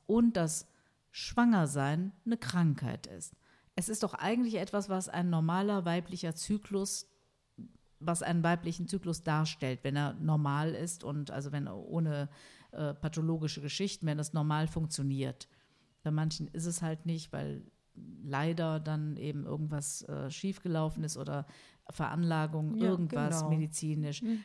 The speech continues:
Speaker 1: Aber wenn es normal läuft, ist es ein weiblicher Zyklus, das gehört zu uns Frauen dazu.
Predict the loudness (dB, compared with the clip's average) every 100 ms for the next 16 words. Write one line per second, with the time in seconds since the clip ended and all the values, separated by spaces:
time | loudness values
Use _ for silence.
0 | -4 -2 2 4 4 2 2 4 2 2
1 | 0 -2 -6 -8 -6 -4 -2 0 0 -2
2 | -2 -6 -6 -6 -4 -4 -2 -2 -2 -4
3 | -2 0 0 -2 -4 -2 -4 -4 -2 0
4 | 2 0 -2 -2 -2